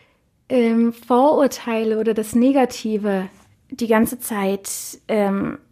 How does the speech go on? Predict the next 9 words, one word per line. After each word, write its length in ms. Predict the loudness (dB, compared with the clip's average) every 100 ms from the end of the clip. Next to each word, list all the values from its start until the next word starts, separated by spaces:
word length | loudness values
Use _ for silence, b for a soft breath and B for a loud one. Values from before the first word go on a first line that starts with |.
| _ -14
setzt, 520 | 0 0 0 -4 -2
dann 500 | 0 2 2 0 -4 -8 -8
relativiert 640 | -2 2 2 2 2 4
man 160 | 4 4
so 60 |
ein 100 | 2
bisschen 240 | 0 2 2
die 60 |
Gesamtbalance. 760 | 4 0 0 -2 -2 -4 -6 -12